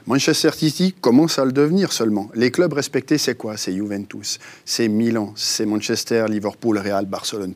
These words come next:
Pourquoi ? Pas parce que c'est forcément ceux qui ont dépensé le plus,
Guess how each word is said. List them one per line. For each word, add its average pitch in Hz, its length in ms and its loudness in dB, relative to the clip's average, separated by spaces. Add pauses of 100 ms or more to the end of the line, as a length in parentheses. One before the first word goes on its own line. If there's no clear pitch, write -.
Pourquoi ? 120 420 -6 (880)
Pas 131 140 2
parce 120 280 -2
que 131 100 2
c'est 120 200 -2
forcément 123 500 -4
ceux 131 220 0
qui 120 80 -6
ont 110 80 0
dépensé 110 440 0
le 123 60 -2
plus, 156 340 -2